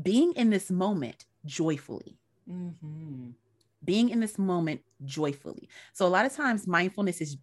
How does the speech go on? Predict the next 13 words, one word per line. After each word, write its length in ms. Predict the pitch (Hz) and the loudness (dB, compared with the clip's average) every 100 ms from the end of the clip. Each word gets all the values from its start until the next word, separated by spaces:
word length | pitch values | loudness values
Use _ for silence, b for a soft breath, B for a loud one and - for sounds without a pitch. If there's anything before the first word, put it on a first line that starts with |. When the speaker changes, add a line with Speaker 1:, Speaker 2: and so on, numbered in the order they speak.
| - | -8
Speaker 1:
noticing, 720 | 156 165 147 131 - - - - _ _ | -4 -2 -2 -4 -12 -14 -16 -20 _ _
noticing 480 | 160 165 170 175 196 | -4 -2 -2 -4 -6
the 80 | 196 | -6
smells, 600 | - 139 131 131 127 127 | -6 -4 -2 -2 -4 -6
noticing 480 | 131 139 147 165 165 | -6 -6 -8 -8 -8
the 60 | 165 | -8
sounds, 600 | - 127 120 123 127 - | -10 -8 -6 -6 -8 -8
noticing 520 | 127 139 - 143 139 b b b | -8 -10 -8 -6 -8 b b b
the 80 | 160 | -14
feel 400 | - 165 143 139 | -6 -4 -2 -2
of 100 | 135 | -6
things. 540 | - 127 117 127 135 b b b | -8 -6 -6 -8 -10 b b b
Um, 360 | 180 180 175 | -2 0 -2